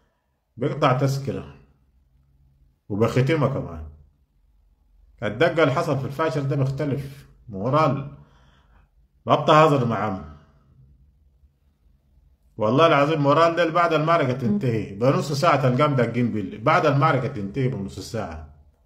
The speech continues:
بساعة تلقاهم داقين باللي.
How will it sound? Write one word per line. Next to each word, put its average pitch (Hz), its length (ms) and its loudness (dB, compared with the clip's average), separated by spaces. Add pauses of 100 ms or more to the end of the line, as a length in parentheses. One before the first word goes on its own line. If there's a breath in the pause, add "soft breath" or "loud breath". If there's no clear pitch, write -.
بساعة 131 680 -2 (400 loud breath)
تلقاهم 120 380 0
داقين 113 380 -2
باللي. 82 360 -10